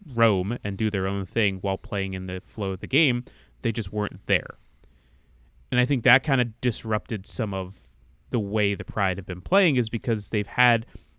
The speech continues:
a, a fairly consistent lineup throughout that winning streak, and now that they've had to upset the quote-unquote apple cart, they have struggled to play the same way.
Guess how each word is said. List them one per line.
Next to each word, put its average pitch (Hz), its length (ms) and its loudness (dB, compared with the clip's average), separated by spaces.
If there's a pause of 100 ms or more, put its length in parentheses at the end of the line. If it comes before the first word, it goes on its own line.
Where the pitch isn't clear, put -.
(180)
a, 117 220 0
a 147 80 6
fairly 160 460 4
consistent 143 680 -2
lineup 143 400 2
throughout 120 380 2
that 104 180 0
winning 113 280 0
streak, 104 400 -6
and 98 160 -2
now 117 180 4
that 123 180 -2
they've 104 200 0
had 107 240 -8
to 98 200 -4 (400)
upset 117 420 -4
the 95 220 -6 (120)
quote-unquote 101 600 -4 (120)
apple 117 320 0
cart, 92 340 -8 (840)
they 113 240 4
have 104 480 -2
struggled 110 500 -2
to 104 260 -4 (460)
play 117 300 0
the 107 100 -4
same 92 360 -6
way. - 280 -10